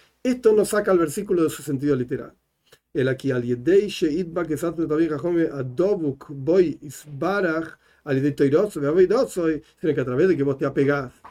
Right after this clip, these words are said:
a los sabios que están apegados a Dios, a través de estudiar Toira y servir a Dios, "haz al yedei adve-, dveikusoi boi, y ojo la guía le madreiges dveikus bashem".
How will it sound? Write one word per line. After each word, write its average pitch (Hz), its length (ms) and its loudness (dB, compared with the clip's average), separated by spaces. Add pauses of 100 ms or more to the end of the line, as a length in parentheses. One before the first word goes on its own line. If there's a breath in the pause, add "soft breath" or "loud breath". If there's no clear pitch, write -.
(140)
a 151 100 -2
los 139 200 2
sabios 185 600 4 (140 soft breath)
que 214 80 -4
están 160 180 0
apegados 139 400 0
a 139 60 0
Dios, 143 240 2
a 139 80 -10
través 135 200 0
de 131 80 -2
estudiar 139 300 0
Toira 135 300 4
y 123 60 -2
servir 139 260 -2
a 139 80 2
Dios, 151 480 4 (240 soft breath)
"haz 139 260 -4
al 120 120 -6
yedei 135 280 2
adve-, 147 340 -4
dveikusoi 151 800 2
boi, 202 580 4 (360 soft breath)
y 156 140 2
ojo 190 240 2
la 202 140 4
guía 226 200 4
le 220 100 6
madreiges 185 680 4
dveikus 160 380 2
bashem". 127 340 -6